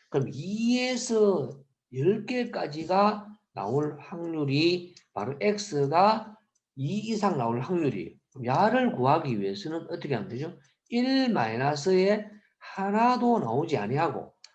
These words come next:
한 개 나올 확률 빼주면 될 거거든요. 그럼 이거는 우리의 인간의 고유의 특성인 거죠.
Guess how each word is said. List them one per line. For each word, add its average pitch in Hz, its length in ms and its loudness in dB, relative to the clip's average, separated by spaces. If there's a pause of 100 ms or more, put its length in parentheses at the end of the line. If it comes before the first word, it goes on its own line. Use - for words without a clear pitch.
(140)
한 262 420 -4
개 202 160 4
나올 131 260 2
확률 127 300 -2
빼주면 233 380 0
될 120 140 2
거거든요. 113 680 0 (160)
그럼 139 180 -8
이거는 233 260 2
우리의 139 640 -2 (320)
인간의 151 600 0
고유의 135 480 -4
특성인 123 420 -6
거죠. - 240 -20